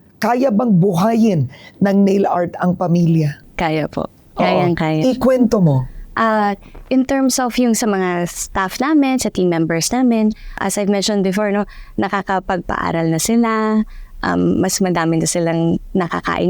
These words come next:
Speaker 2: Nakakakain na sila three times a day
Speaker 1: Mm-mm.
Speaker 2: or even more. Tapos nakakabayad po sila ng mga sa rent nila,
Speaker 1: Mm-mm.
Speaker 2: sa mga utilities bills
Speaker 1: Mm-mm.
Speaker 2: nila.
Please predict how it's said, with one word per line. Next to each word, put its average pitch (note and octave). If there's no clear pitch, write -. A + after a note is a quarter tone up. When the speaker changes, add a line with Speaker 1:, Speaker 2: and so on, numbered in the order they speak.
Speaker 2:
Nakakakain B3+
na A#3
sila A#3+
three A3
times F#3
a -
day E3+
Speaker 1:
Mm-mm. D3+
Speaker 2:
or A#3
even G3
more. D#3
Tapos F#3+
nakakabayad F3
po E3+
sila E3
ng E3
mga D#3+
sa D#3+
rent E3+
nila, -
Speaker 1:
Mm-mm. E3+
Speaker 2:
sa F#3+
mga D#3+
utilities G#3+
bills F3
Speaker 1:
Mm-mm. A#3
Speaker 2:
nila. A3